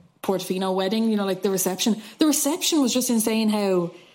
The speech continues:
it was, like, just all these fucking teenagers bopping around to Blink one eight two, and then you see, like, Kendall trying to dance to it when it's, like, not their,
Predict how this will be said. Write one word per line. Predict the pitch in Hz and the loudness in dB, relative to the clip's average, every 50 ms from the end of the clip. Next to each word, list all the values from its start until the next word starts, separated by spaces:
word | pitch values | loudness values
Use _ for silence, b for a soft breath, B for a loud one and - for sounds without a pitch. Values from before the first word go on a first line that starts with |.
| B B B B B B B - | B B B B B B B -2
it | 262 254 | 0 0
was, | 180 226 202 | 0 0 0
like, | 226 214 196 190 - - | 0 0 -2 -2 -2 0
just | - 247 240 - | 0 0 0 0
all | 247 233 226 | 0 0 0
these | 226 226 208 - | 0 0 -2 -2
fucking | - 226 220 240 208 | -2 -2 0 0 0
teenagers | 185 208 208 214 226 226 214 220 208 190 | 2 2 2 2 2 2 2 2 0 0
bopping | - 208 190 180 - 208 | 0 -2 -2 -2 0 0
around | 214 202 190 190 180 | 2 2 2 2 0
to | 202 | 0
Blink | 170 196 190 190 185 190 - 208 - | 2 2 2 2 2 -2 -6 -4 0
one | 208 208 196 | 0 0 2
eight | 196 190 185 - | 2 0 0 2
two, | - 208 226 214 | 2 2 4 2
and | 202 190 | 2 0
then | 196 190 | 0 0
you | 190 185 | 0 0
see, | - 208 202 | 0 0 0
like, | 196 190 190 185 - - - | 0 0 0 -4 -6 -10 -8
Kendall | - - 190 196 202 190 208 202 | -4 -2 0 0 2 2 2 0
trying | 190 - 220 226 220 220 | 0 0 0 0 0 0
to | 214 233 | 0 0
dance | 220 233 233 247 262 269 - - - | 0 0 0 0 -2 -2 -2 -4 -2
to | - 302 285 | 0 2 4
it | 277 269 277 | 4 2 2
when | 254 240 226 | 0 -2 -2
it's, | 208 - - | 0 0 0
like, | 196 180 - - | 0 0 -2 -2
not | 196 180 185 180 - | -2 -2 -2 -2 0
their, | - 208 190 180 180 170 165 165 | 0 2 2 2 0 0 -2 -4